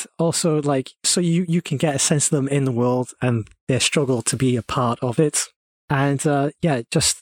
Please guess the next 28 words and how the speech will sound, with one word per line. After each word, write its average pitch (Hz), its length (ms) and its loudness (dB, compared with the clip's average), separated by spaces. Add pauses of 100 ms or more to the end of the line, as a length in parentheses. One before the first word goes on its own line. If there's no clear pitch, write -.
(160)
like, 139 220 0
holding, 180 960 0
um, 123 380 0 (180)
long 143 280 0
takes - 320 -2
on 127 60 2
these 117 140 0
characters 113 800 0 (100)
and, 120 400 0
um, 123 260 2
having 135 320 0
close-ups, - 540 0
you 139 80 2
can - 180 -2
see 135 260 0
all 135 160 0
sorts 123 300 0
of 110 100 -4
details 123 540 0
of 120 120 -2
the 117 100 -2
lights 127 500 0
and, 120 160 0
like, 113 160 0 (100)
dust - 240 0
motes 131 300 0
flying 123 400 0
around, 120 440 0